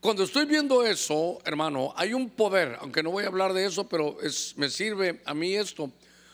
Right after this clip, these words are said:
porque hay un poder tremendo en las ofrendas, en cuando usted canta, cuando usted le ofrece algo a Dios, cuando usted le da su tiempo, todo lo que usted tiene para accesar a la,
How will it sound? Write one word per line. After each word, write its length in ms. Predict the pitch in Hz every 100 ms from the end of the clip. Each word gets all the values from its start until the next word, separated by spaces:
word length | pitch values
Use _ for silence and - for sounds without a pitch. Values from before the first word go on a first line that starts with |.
| -
porque 840 | - 170 165 165 160 160 139 - _ _ _ _
hay 160 | 180 214
un 160 | 262
poder 380 | - 208 208 247
tremendo 440 | - 208 220 240 220
en 60 |
las 160 | 196 170
ofrendas, 760 | 190 220 254 214 143 - -
en 120 | - 147
cuando 220 | 170 156
usted 220 | - 190
canta, 400 | 165 180 175 165
cuando 220 | 156 165
usted 220 | 151 196
le 80 | 202
ofrece 420 | 170 185 190 -
algo 220 | 190 175 151
a 40 |
Dios, 520 | 139 175 196 - - - -
cuando 220 | - 180
usted 180 | 170 214
le 120 | 202
da 120 | 185 185
su 160 | 180
tiempo, 800 | 156 175 202 202 165 185 131 - - - - _
todo 220 | 208 214
lo 100 | 190
que 320 | - 175 143
usted 320 | 147 147 202 190
tiene 220 | 214 202
para 200 | 180 170
accesar 600 | 143 - 160 - 190 202
a 80 | 180
la, 240 | 143 120